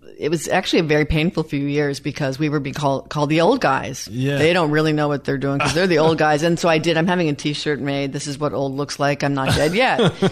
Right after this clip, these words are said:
Speaker 2: <laughs>
Speaker 1: And I think what was interesting, I have a really good friend who I would view as a real Third Wave, or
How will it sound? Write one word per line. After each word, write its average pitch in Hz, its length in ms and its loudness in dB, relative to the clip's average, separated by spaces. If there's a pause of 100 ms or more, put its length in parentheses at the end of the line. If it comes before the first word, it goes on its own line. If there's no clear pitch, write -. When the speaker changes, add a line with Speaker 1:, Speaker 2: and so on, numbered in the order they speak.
Speaker 2:
<laughs> - 40 -20 (360)
Speaker 1:
And 165 440 2
I 165 180 2
think 190 280 0
what 160 140 2
was 160 180 -2
interesting, 185 480 0
I 147 40 0
have 143 100 0
a 143 60 -2
really 156 360 2
good 147 140 2
friend 143 340 -2
who 143 220 -2
I 139 120 2
would 135 220 -4
view 139 260 -2
as 139 220 0
a 139 60 -2
real 135 320 -4 (180)
Third 147 200 -2
Wave, 139 300 -2
or 135 260 -6